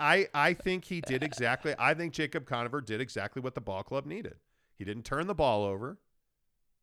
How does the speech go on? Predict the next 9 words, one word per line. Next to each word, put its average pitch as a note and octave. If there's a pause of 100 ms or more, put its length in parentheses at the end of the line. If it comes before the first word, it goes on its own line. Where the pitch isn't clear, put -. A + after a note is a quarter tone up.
(180)
He, C3+
he, C3
he C#3
did B2+
not C#3
look, D#3+ (1600)
I, A2+
I C#3
don't C#3+